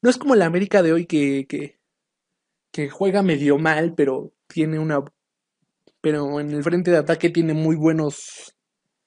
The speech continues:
jugadores que individualmente pueden hacer las cosas bien. No, no, no. Es este, era un América que estaba muy bien parado en todas sus líneas. Era un América que, que jugaba bien,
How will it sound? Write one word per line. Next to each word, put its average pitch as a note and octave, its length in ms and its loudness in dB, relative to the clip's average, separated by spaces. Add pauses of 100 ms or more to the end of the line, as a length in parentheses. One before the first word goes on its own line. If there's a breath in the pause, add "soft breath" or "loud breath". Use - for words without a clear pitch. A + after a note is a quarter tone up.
(280)
jugadores D#3 680 4
que C#3+ 440 0 (220)
individualmente D3+ 880 0
pueden D3 280 -4
hacer C#3+ 200 -4
las C#3 140 -4
cosas D3+ 240 -6
bien. E3+ 140 -2
No, F3 120 0
no, E3 140 -2
no. C#3 200 -6 (480)
Es E3+ 220 -2
este, C3 840 0 (1080)
era G3 160 0
un G#3 100 2
América E3 420 0
que - 80 -12
estaba D#3 220 0
muy E3+ 260 0
bien F3+ 280 0
parado D3 340 0
en C#3 80 -6
todas C3+ 240 -2
sus C#3 180 -14
líneas. C#3 460 -4 (440)
Era D#3 180 4
un C3+ 120 -2
América D3 680 2
que, C3 480 -2 (1120)
que C#3+ 100 -14
jugaba D3 400 4
bien, D3 480 0